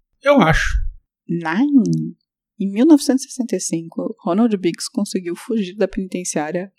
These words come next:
Speaker 2: Her Majesty Prison Service, em Londres, tendo cumprido pouco mais de um ano de sua pena.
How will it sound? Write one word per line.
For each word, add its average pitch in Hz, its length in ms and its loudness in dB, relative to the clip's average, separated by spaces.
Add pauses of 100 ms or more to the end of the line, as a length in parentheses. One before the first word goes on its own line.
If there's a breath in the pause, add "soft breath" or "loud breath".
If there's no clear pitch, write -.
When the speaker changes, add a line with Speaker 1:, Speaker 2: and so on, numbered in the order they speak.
(260)
Speaker 2:
Her 185 140 -2
Majesty 175 880 -6 (120)
Prison 160 560 -2 (120)
Service, - 760 -8 (100)
em 180 100 -2
Londres, - 560 -8 (640)
tendo 208 220 -6
cumprido 196 360 -2
pouco - 380 -4
mais 226 180 -2
de 220 60 -10
um 208 100 -2
ano 170 160 -12
de - 80 -20
sua 170 140 -6
pena. 170 240 -10